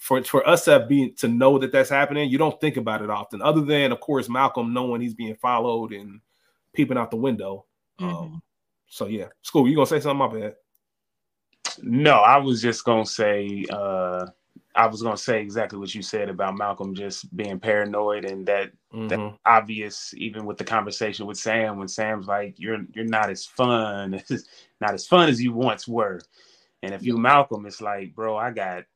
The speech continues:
Speaker 3: I got a shit ton of stuff going on," you know, which is,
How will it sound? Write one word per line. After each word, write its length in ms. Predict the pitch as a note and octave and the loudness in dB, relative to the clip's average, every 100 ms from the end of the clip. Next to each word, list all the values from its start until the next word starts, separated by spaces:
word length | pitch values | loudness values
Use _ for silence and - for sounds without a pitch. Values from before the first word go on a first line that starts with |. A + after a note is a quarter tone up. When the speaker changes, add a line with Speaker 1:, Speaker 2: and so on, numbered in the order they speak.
| _ | _
Speaker 3:
I 120 | - A2+ | -12 -10
got 220 | F2+ - | -10 -12
a 60 | |
shit 540 | - - - - E3+ - | -14 -14 -4 2 2 0
ton 240 | A#2 F#2+ | -12 -12
of 60 | F#2 | -14
stuff 260 | - G2 F#2 | -14 -14 -12
going 280 | G2 F#2+ F#2+ | -14 -12 -10
on," 380 | F#2+ F2 E2+ E2+ | -8 -10 -12 -16
you 180 | F2+ G2+ | -14 -10
know, 220 | F2+ F2 | -10 -10
which 300 | F#2 A#2+ - A#2 | -6 -6 -6 -8
is, 360 | G#2 G2 - | -10 -12 -14